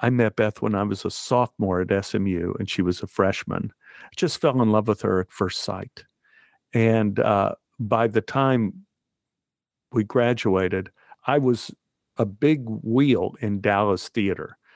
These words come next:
I was the young ingenue, you know, and I played Algernon in Importance of Being Earnest. I,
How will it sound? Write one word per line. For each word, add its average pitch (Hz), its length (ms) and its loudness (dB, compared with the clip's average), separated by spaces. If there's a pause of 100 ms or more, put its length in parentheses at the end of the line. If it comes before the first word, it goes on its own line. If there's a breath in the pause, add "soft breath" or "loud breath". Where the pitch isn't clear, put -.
(200 soft breath)
I 127 140 2
was 120 260 2
the 110 100 -4
young 135 440 0 (140)
ingenue, 110 760 -2 (500 soft breath)
you 120 120 4
know, 117 300 4
and 95 300 -2 (460 soft breath)
I 110 60 -2
played 117 340 -2
Algernon 113 640 2
in 113 100 0
Importance 117 500 0
of 110 80 -2
Being 113 300 2
Earnest. 113 340 0
I, 117 160 0